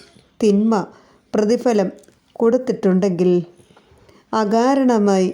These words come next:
ശത്രുവിനെ കൊള്ളയടിച്ചിട്ടുണ്ടെങ്കിൽ,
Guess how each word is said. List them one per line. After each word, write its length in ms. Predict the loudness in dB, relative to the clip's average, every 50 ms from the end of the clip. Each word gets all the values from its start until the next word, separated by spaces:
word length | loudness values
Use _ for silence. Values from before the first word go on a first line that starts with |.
| -8 -14 _ _ _ _ _ _ -18
ശത്രുവിനെ 760 | -6 -4 -4 -4 -4 -4 -2 -2 0 2 2 2 2 0 -2 -4 -6 -12 -20 -20 _ _ -10 -4
കൊള്ളയടിച്ചിട്ടുണ്ടെങ്കിൽ, 1500 | -2 0 0 0 0 0 0 0 0 0 -2 -2 -4 -4 -4 -6 -6 -2 -2 -2 -2 0 0 -2 -2 -2 -2 -2 0 2